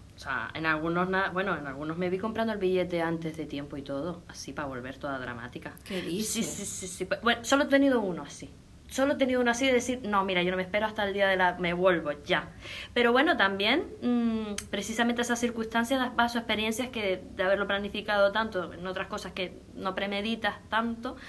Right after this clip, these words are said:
Speaker 1: pues no hubieran sido igual de maravillosas, ¿no? O sea, tenerlo todo tan armado, tan, no, eso, eso no es disfrutar, eso a mí me agobia, tenerlo todo tan armado.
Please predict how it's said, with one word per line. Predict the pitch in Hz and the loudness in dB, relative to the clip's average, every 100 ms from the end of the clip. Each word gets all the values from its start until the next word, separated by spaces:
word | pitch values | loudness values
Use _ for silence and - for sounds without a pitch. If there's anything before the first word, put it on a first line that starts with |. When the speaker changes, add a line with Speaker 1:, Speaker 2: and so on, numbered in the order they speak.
| - - - | -14 -14 0
Speaker 1:
pues | 247 | 4
no | 240 240 | 6 6
hubieran | 247 269 | 6 6
sido | 262 247 | 4 2
igual | 220 208 | 4 4
de | 202 | 4
maravillosas, | 190 185 175 208 247 240 | 4 4 4 4 2 0
¿no? | 185 196 330 | 0 -4 -4
O | 302 | -6
sea, | 208 190 180 | -2 0 0
tenerlo | 180 190 220 | 0 0 0
todo | 214 220 214 | -2 0 4
tan | 214 214 208 - - - | 2 2 -8 -10 -12 2
armado, | 208 208 214 214 202 | 2 6 4 6 4
tan, | 208 208 214 202 190 | 4 2 0 -8 -4
no, | 190 175 170 | 0 0 0
eso, | 180 196 202 | -6 -4 -4
eso | 190 | -2
no | 233 | -2
es | 185 | -2
disfrutar, | 180 165 160 151 | -6 -6 -6 -6
eso | 156 | -4
a | 185 | -2
mí | 208 | 0
me | 190 | 2
agobia, | 156 156 147 143 | 2 0 -2 -6
tenerlo | 151 160 165 | -6 -6 -6
todo | 160 165 | -6 -6
tan | 160 | -8
armado. | 147 143 143 135 | -10 -12 -12 -12